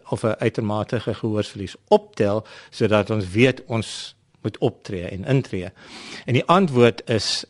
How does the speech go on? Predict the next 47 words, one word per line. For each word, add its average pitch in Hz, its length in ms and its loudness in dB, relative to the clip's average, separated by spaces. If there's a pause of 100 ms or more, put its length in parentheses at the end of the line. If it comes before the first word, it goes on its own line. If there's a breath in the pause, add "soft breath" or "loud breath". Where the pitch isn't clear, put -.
baie 120 220 4
opwindend. 101 680 -6
Die - 120 -2
antwoord 156 420 4
is, - 220 -4
ons 127 280 -2
kan 143 220 0
op 135 120 -2
die 123 160 0
dag 127 420 0
van - 160 -6
die 117 140 -4
kind 143 240 0
se - 140 -2
geboorte 107 760 0 (480 soft breath)
die - 100 -4
gehoor 127 500 6
toets - 520 -6 (360 soft breath)
en 117 160 -2
sê 131 320 4
of 107 180 -2
die - 120 -6
kind 110 280 -4
doof 104 260 -2
is - 180 -8
of - 200 -12
nie. 90 240 -10 (340 loud breath)
Deur 123 320 4
middel 147 200 4
van 135 160 0
'n 107 140 -2
baie 135 300 4
eenvoudige 147 760 2
toets, - 340 -4
is 101 120 -6
net 123 160 -2
'n 131 60 -4
kwessie - 340 -2
van 120 160 0
'n 104 60 0
masjienkie 151 460 0
wat 120 180 2
jy 113 100 0
in 104 80 2
die 104 120 -2
oor 151 180 8
sit 214 320 0